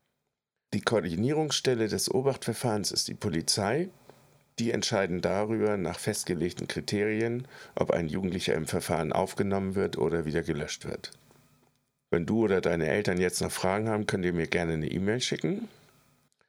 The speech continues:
Und bei uns auf der Webseite der Beratungsstelle Gewaltprävention gibt es auch noch Informationen über den Teilbereich der Schulbehörde im Obachtverfahren. Bei uns heißt es schulisches Case Management für Intensivtäter.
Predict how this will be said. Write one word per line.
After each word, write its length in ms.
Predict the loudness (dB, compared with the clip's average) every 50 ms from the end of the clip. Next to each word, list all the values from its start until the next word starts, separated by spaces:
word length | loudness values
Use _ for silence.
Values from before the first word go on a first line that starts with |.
| _ _ _ _ _ _
Und 160 | -2 2 4
bei 100 | 4 4
uns 260 | 4 4 2 2 0
auf 140 | -2 -2 0
der 220 | 0 0 2 4
Webseite 440 | 2 2 2 2 2 2 2 2 2
der 120 | 2 2 2
Beratungsstelle 800 | 2 2 2 2 2 2 0 0 -2 -2 -2 -2 -2 -2 -2 -2
Gewaltprävention 920 | 0 2 2 2 2 0 0 0 0 0 0 0 -2 0 0 0 0 0
gibt 140 | -2 0 0
es 140 | 0 0 0
auch 160 | 0 0 0
noch 160 | -2 -2 -2
Informationen 720 | -2 -2 0 0 0 0 0 -2 -2 -2 0 0 0 0 0
über 160 | 0 0 0
den 220 | 0 0 -2 -2 -2
Teilbereich 600 | 0 2 2 2 2 2 2 2 2 0 0 -2
der 140 | -2 -4 -4
Schulbehörde 640 | -2 0 2 2 2 2 2 2 2 2 2 2 0
im 180 | 0 0 -2
Obachtverfahren. 840 | -2 0 0 0 -2 -2 -2 -2 -2 0 0 0 0 0 0 -2 -4 -8 _ _ -20 _ _ _ _ _
Bei 100 | 0 2
uns 300 | 2 2 0 0 2 2
heißt 180 | 2 2 2 0
es 140 | 0 0
schulisches 580 | 0 0 0 -2 0 0 0 0 0 -2 -2 -2
Case 340 | -2 0 0 0 0 -2 -2
Management 520 | -2 0 0 -2 -2 -2 -2 -2 -2 -2 -2
für 140 | -2 -2
Intensivtäter. 960 | -2 0 -2 -2 -4 -2 -2 -4 -4 -4 -4 -4 -4 -4 -4 -6 -6 -8 -10